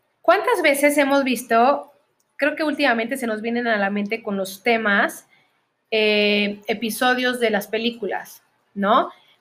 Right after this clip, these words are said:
¿Cuántas veces hemos visto infinidad de películas y no las vemos con esta, con este, de,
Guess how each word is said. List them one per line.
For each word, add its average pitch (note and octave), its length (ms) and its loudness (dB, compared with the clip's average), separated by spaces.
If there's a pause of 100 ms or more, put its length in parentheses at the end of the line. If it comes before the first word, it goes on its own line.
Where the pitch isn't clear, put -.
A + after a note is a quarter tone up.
(120)
¿Cuántas D#4 380 4
veces D4 320 2
hemos C4+ 340 0
visto B3+ 720 2 (520)
infinidad B3 480 0
de C#4+ 80 4
películas A#3+ 640 2
y A#3+ 80 -4
no A#3+ 120 0
las B3 180 2
vemos A#3 280 -2
con A3+ 300 -4
esta, A#3 840 2 (1160)
con B3 180 -2
este, C4 180 -4
de, - 280 -2